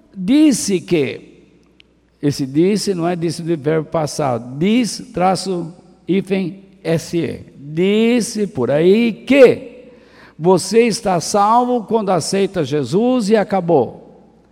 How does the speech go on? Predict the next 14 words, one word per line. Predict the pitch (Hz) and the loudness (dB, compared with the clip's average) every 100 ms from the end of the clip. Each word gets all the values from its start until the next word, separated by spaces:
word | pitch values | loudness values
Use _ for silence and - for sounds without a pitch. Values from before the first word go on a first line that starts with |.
| _ _ _ _ _ _ _ - | _ _ _ _ _ _ _ -4
Mas | 311 277 | 2 4
então | 311 302 320 | 4 4 0
por | 320 311 240 | 2 -2 2
que | 311 320 | 2 2
que | 254 | 2
a | 185 | 0
Bíblia | 147 175 170 147 151 | 0 0 0 2 -2
diz, | 131 185 170 113 101 - - - _ _ - | 0 2 2 0 -8 -18 -20 -20 _ _ -4
"Aqueles | 180 - 254 277 269 202 | -4 0 0 2 0 -4
que | - | -6
perseverarem | 190 196 170 - 180 156 151 156 202 208 175 151 | -4 -2 -2 -2 -4 -2 -2 0 0 2 0 0
até | 147 131 180 165 | -2 -2 0 0
o | 147 | 0
fim, | - - 247 233 131 - - - | -6 -2 0 0 -2 -8 -20 -20